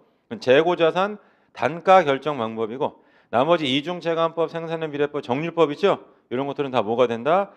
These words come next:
아, 유형자산의 감가상각 방법이 된다.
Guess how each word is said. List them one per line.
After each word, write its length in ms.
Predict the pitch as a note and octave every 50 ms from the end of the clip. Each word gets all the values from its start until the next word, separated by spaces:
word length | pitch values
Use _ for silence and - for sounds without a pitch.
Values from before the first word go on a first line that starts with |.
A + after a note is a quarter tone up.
| _ _ _ _
아, 320 | - - F2+ F2+ F2 E2+ - G2+
유형자산의 840 | A2 C3+ D#3 E3 D#3+ D#3 D3 C#3 B2+ B2 B2+ G#2+ G2+ A#2+ D#3 F3
감가상각 840 | - - A2+ A2+ B2 C3+ B2+ - C#3 C3+ C3 B2 B2 B2+ D3 D3+ -
방법이 360 | G#2 G2 G2 F#2+ G2 F2+ E2
된다. 220 | D2+ D2 C#2 _